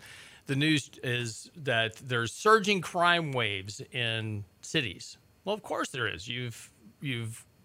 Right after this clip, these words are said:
gone completely with social media. You've gone after the police. And now you've pushed these policies in major cities to reduce policing. So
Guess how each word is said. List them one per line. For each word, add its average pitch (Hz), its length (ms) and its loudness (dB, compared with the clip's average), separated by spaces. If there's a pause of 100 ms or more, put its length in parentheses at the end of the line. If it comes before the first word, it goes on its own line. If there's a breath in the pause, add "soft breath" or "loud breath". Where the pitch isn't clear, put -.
(220)
gone 131 540 4
completely 143 600 -2
with 127 200 -4
social 143 320 -2
media. 139 400 0
You've 120 260 -2
gone 127 280 2
after 139 340 0
the 143 100 -6
police. 127 600 -8 (720 loud breath)
And 131 500 2
now 135 240 6
you've 131 360 -2
pushed 156 240 0
these 131 180 -4
policies 135 640 4
in 120 120 0
major 123 320 0
cities 147 480 -2
to 139 80 -8
reduce 135 320 -2
policing. 180 600 -6
So 147 520 0